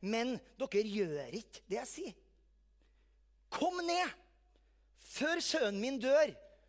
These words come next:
Gå hjem, din sønn lever.» Og så gikk han av sted, uten et tegn, og uten at Jesus ble med. Fordi han hadde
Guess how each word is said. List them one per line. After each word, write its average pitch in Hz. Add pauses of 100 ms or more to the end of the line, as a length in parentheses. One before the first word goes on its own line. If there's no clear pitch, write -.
(400)
Gå 233
hjem, 262 (680)
din 233
sønn 226
lever.» 202 (800)
Og 160
så 285
gikk 269 (260)
han 254
av 277
sted, 302 (1160)
uten 247
et -
tegn, 320 (720)
og 302
uten 240
at 277
Jesus 208
ble 240
med. 151 (1120)
Fordi 240
han 233
hadde 220